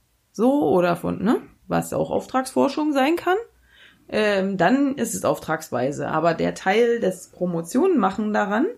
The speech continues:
ist ja was, was quasi, und man kann ja auch promovieren ohne jegliche Jobanbindung und so. Es gibt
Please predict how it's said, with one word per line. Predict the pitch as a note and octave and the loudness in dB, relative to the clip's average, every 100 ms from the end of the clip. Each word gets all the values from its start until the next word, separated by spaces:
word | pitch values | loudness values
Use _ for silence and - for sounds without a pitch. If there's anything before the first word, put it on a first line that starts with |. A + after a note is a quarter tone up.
| _ _ _ _ _ _ | _ _ _ _ _ _
ist | - G#3+ | -6 0
ja | A3 G3+ | 0 0
was, | G3+ G3+ | -2 -4
was | G3 F#3+ - | -6 -6 -4
quasi, | F#3 F#3+ F#3 F#3+ F#3+ | 0 0 0 -4 0
und | F#3+ | 0
man | D#3+ | 0
kann | D#3+ A3+ A3+ | -2 -2 0
ja | G3+ | 2
auch | F#3 | 0
promovieren | - F#3+ F#3 E3 - | -2 0 2 0 -2
ohne | - A3+ G3 D#3 | 0 0 2 0
jegliche | D3 D#3+ E3 D#3+ D3+ - C#3 | 0 0 -2 -2 -8 -4 -2
Jobanbindung | C3+ D3 C#3+ - E3+ F#3 A3+ C#4 | -2 -2 -2 0 0 2 2 2
und | D4 C#4+ | 0 -2
so. | D4 G4+ | -4 -4
Es | |
gibt | - | -2